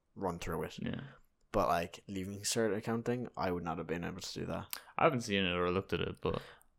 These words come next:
Speaker 1: Pretty much the entire class failed. There was, like, the, the only ones that were doing well were the foreign ones. Like, and they leave before the Leaving Cert.
Speaker 2: Oh, they just come over as, uh, it's not like Erasmus, but it is for, like,
Speaker 1: Just exchange students type
Speaker 2: the
Speaker 1: thing.
Speaker 2: exchange students, and they come over and, yeah,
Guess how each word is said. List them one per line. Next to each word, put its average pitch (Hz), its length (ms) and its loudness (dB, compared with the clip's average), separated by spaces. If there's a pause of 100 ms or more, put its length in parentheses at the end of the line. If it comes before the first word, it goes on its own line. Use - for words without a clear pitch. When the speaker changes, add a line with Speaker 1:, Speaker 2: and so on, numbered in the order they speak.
(220)
Speaker 1:
Pretty 139 200 10
much 135 260 8
the 123 100 6
entire 107 380 4
class 98 360 4
failed. 87 480 0 (680)
There 98 120 2
was, 95 160 2
like, 92 240 4 (300)
the, 104 120 2
the 110 180 6
only 120 140 6
ones 113 280 4
that 98 160 6
were 101 80 0
doing 101 260 -2
well 113 360 4 (220)
were 110 80 -2
the - 60 -4
foreign 92 300 -2
ones. 95 300 -8 (1900)
Like, - 280 -4 (500)
and 101 140 0
they 101 140 4
leave 92 520 0
before 95 260 -2
the 87 80 -2
Leaving 90 240 -2
Cert. 87 280 -4 (800)
Speaker 2:
Oh, 95 160 8
they 95 140 6
just 98 180 -2
come 98 200 2
over 92 400 6
as, 87 260 2
uh, 87 320 2
it's - 160 -4
not 135 120 8
like 110 120 6
Erasmus, 90 540 6
but 87 140 -4
it 85 120 -2
is 85 220 -2
for, 87 240 -2
like, 85 120 0
Speaker 1:
Just 127 240 6
exchange 110 460 4
students - 380 -4
type - 140 -8
Speaker 2:
the - 20 -12
Speaker 1:
thing. 98 80 4
Speaker 2:
exchange 104 360 6
students, 90 360 0
and 85 120 -4
they 87 60 0
come 90 180 -4
over 87 140 -2
and, 85 140 -2
yeah, 85 200 -4